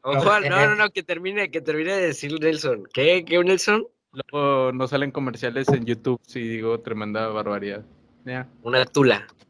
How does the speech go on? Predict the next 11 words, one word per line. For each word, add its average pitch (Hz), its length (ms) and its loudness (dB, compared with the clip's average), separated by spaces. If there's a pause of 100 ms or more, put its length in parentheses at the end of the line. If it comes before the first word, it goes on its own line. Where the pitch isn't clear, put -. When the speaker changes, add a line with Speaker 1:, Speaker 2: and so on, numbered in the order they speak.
(100)
Speaker 2:
Son, 127 440 -6
son 127 260 -4
muchos, 143 800 -2 (1160)
muchos 151 380 -2
lloros 139 600 2
en 127 180 -2
los 127 200 -2
deportes. 123 680 -4
Y 127 120 0
hablando 131 400 4
de, 120 720 4